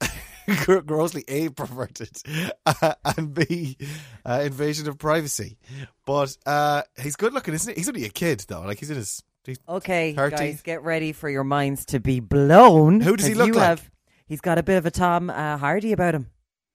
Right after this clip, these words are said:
Speaker 1: Yeah.
Speaker 2: He's got a bit of Tom Hardy about him. Forget the Holland. He's as young as the Holland. But think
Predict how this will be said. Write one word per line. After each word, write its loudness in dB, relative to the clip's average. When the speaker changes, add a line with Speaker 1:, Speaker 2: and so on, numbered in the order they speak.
Speaker 1:
Yeah. -2
Speaker 2:
He's -2
got 2
a 2
bit 2
of -2
Tom 2
Hardy 2
about 2
him. -2
Forget -4
the -2
Holland. -2
He's -6
as -4
young -2
as -6
the 0
Holland. 0
But -4
think -10